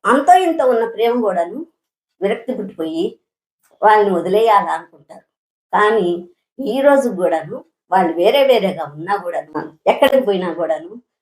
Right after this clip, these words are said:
"మీరు క-, బాగున్నారా లేరా?" అని జనాలు చూడరు.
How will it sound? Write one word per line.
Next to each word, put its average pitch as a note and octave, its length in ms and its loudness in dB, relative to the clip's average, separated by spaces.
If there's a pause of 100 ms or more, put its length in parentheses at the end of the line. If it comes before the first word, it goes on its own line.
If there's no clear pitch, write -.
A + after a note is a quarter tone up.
(100)
"మీరు G#3+ 200 4
క-, - 220 -2
బాగున్నారా D4+ 680 4
లేరా?" B3+ 480 2 (120)
అని A#3+ 120 -4 (100)
జనాలు G#3+ 340 2
చూడరు. F3 360 -8